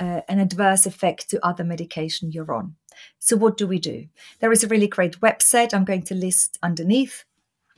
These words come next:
Sloan Kettering Memorial Center, and you can put into their database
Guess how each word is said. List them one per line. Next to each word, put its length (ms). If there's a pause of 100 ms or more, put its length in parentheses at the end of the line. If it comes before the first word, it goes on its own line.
(280)
Sloan 400
Kettering 640 (220)
Memorial 760 (180)
Center, 600 (200)
and 160
you 100
can 180
put 200
into 440
their 160
database 840